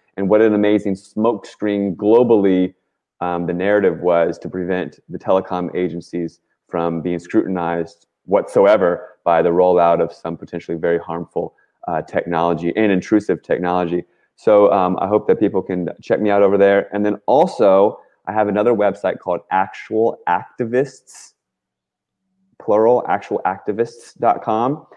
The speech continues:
And on there, I have a daily blog that I'm really proud of and a lot of information, um, especially on health, but also on fluoride,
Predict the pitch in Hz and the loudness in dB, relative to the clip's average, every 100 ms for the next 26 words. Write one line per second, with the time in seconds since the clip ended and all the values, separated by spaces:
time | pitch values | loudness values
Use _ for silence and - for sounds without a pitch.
0 | _ _ - 92 113 120 117 113 110 98 | _ _ -6 0 0 2 2 0 0 0
1 | 107 107 113 98 98 98 104 110 127 131 | 2 4 2 0 2 4 4 2 -2 -8
2 | _ _ _ _ - 104 101 98 101 101 | _ _ _ _ -12 -6 -2 -2 -2 -2
3 | 95 98 101 98 98 95 - 92 90 98 | 2 4 4 4 2 -2 -8 -4 0 4
4 | 104 104 101 - 98 95 95 - 98 98 | 4 4 0 -4 -4 -4 -6 -6 -6 -4
5 | 101 - - 90 92 - 120 160 135 107 | -6 -8 -10 -8 -6 -4 -4 -2 -4 0
6 | 113 123 180 - - _ _ - 107 107 | 2 2 2 -4 -20 _ _ 0 0 2
7 | - 110 104 101 98 92 90 - 117 110 | 2 4 6 4 2 -4 -6 -2 2 4
8 | 107 101 98 95 | 6 4 2 0